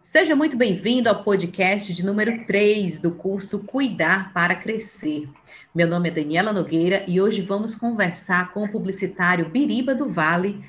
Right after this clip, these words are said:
sobre como preparar suas mídias digitais para vender.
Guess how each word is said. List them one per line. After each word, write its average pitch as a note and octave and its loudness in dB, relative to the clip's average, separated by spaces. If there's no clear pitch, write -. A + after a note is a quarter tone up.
sobre D#4+ -2
como E4 0
preparar F#3+ 0
suas D4 -4
mídias A3+ 2
digitais E3+ -4
para F#3+ 4
vender. F#3+ 0